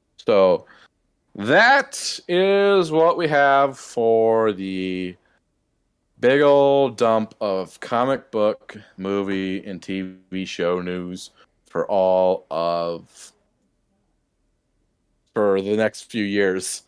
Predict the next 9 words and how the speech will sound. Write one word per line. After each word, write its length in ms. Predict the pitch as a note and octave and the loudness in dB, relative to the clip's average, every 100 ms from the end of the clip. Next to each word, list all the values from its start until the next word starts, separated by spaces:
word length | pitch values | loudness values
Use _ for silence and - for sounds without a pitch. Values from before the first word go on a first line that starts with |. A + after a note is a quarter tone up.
| _ _ _ _ | _ _ _ _
from, 360 | - B2 A2 A2 | -2 0 0 2
uh, 200 | A2 G#2+ | 0 0
Marvel. 300 | G#2 C#3+ F#2+ | 0 -2 -2
So 360 | - G2+ F#2 - _ _ _ _ | -4 -2 -2 -6 _ _ _ _
if 160 | A#2 B2 | -6 0
you're 140 | A#2+ | 0
a 40 | A2+ | 2
Marvel 380 | A2 C3 D3 | 2 2 0
fan 640 | C#3+ C#3+ C#3 C#3+ D3+ D#3+ | 0 0 2 2 0 -2